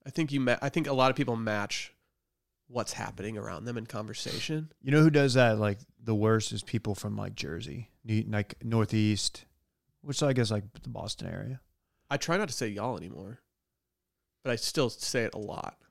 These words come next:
Speaker 2: I feel like y'all has transcended.
Speaker 1: Yeah.
Speaker 2: Like, I feel like that's everywhere
Speaker 1: It
Speaker 2: now.
Speaker 1: was starting to transcend be-,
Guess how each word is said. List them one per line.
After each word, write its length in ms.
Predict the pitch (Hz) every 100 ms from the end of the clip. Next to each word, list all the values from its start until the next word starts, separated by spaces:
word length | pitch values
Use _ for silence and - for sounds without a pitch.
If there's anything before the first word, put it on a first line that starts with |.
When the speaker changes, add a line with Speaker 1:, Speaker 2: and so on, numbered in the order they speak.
| -
Speaker 2:
I 80 |
feel 160 | 127 185
like 140 | 185
y'all 260 | 139 139 143
has 120 | 131
transcended. 680 | - 123 113 - 120 107 95 - - _ _
Speaker 1:
Yeah. 300 | 143 160 147 - -
Speaker 2:
Like, 140 | 123
I 40 | 127
feel 120 | 165
like 80 | 139
that's 180 | 135
everywhere 400 | 120 110 107 101
Speaker 1:
It 80 | 98
Speaker 2:
now. 80 | 214
Speaker 1:
was 100 | 247
starting 400 | - - 139 135
to 60 | 120
transcend 540 | - 117 113 117
be-, 80 | 113